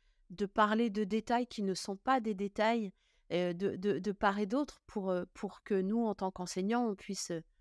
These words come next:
rentrer dans ce monde, euh, qu'on ne connaît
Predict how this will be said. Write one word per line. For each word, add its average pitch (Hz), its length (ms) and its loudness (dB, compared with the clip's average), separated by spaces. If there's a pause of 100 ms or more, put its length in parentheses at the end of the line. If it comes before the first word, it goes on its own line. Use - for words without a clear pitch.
(260)
rentrer 233 520 -2 (360)
dans 202 160 -2
ce - 180 -2
monde, 202 460 0 (180)
euh, 170 320 -4
qu'on 190 160 -2
ne 180 160 0
connaît 185 400 -2